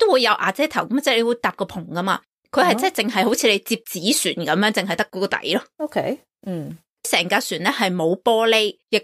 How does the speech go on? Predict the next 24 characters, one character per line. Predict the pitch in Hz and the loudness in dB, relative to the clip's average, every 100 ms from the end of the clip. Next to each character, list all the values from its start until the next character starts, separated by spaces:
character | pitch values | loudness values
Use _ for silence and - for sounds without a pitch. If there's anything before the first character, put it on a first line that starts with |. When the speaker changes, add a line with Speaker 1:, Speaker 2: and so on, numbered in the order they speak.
| _ | _
Speaker 1:
都 | 320 330 | -2 0
冇 | 339 185 175 - | 2 4 2 -2
運 | - 190 180 | 0 0 0
行 | - 156 143 156 | -4 -4 -6 -6
燈 | 220 220 208 | -6 -6 -8
嘅。 | 185 - _ _ _ _ | -8 -8 _ _ _ _
佢 | 262 | 0
個 | 302 | 2
顏 | 339 190 156 | 2 0 -2
色 | 190 302 | 0 0
又 | - 226 | 2 -2
咁 | - 220 | 0 0
啱 | - 254 294 - | 0 -2 -2 0
游 | 165 | -2
到 | 160 180 | 0 0
係 | 208 - | 0 0
個 | 254 | 0
船 | 247 - 185 170 | 0 -2 -4 0
個 | 190 | 0
內 | 214 185 175 | 4 2 2
籠 | 165 254 | 2 0
係 | 233 | 0
藍 | 160 - - | -2 -6 -6
色， | - | -4